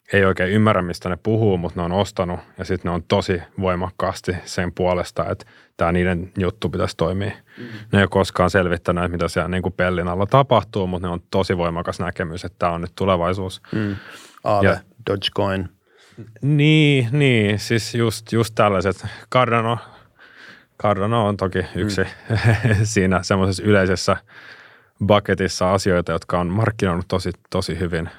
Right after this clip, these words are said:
Speaker 1: ähm, X R P myös. Ja siis monissa niissä saattaa olla ihan oikea teknologiaa niinku taustalla ja, ja onkin niinku ihan hyödyllisiä, mut sitten se niinku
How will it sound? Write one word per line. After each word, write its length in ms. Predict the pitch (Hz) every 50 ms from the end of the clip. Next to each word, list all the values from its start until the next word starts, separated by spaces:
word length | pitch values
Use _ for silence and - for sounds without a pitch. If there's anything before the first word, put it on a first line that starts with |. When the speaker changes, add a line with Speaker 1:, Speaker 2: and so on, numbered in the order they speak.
| - - -
Speaker 1:
ähm, 480 | 87 90 87 90 87 87 87 87 90 90 92 92 -
X 60 | - 87
R 100 | 85 85
P 60 | - 90 87 90
myös. 360 | 98 95 90 87 85 - - _ _ - - - _ _
Ja 60 | - 92
siis 140 | 104 95
monissa 380 | 110 120 127 131 127 113 - 110
niissä 220 | 107 101 92 -
saattaa 340 | 107 107 104 104 - 104 101
olla 160 | 104 101 98
ihan 160 | 98 104 104 104
oikea 240 | 104 101 101 95
teknologiaa 720 | 90 - 101 98 - 101 90 85 85 90 87 85 85 82 82 - _ _ _ _ _ _ _ _
niinku 220 | 90 90 - -
taustalla 640 | 104 110 110 110 113 110 - - 87 87 80 - - - _ _ _ _ _ _ _ _ _ _ _ _ _ -
ja, 240 | 95 87 87 87 80
ja 200 | - 95 92 87
onkin 460 | 92 104 117 120 117 104 92 87 85
niinku 180 | 82 82 85 85
ihan 180 | 87 87 92 95
hyödyllisiä, 540 | 98 92 85 80 82 82 - - 82 78
mut 200 | 82 85 82 -
sitten 280 | - 98 90 - - 90
se 160 | - - 92
niinku 340 | 87 90 90 85 82 90 90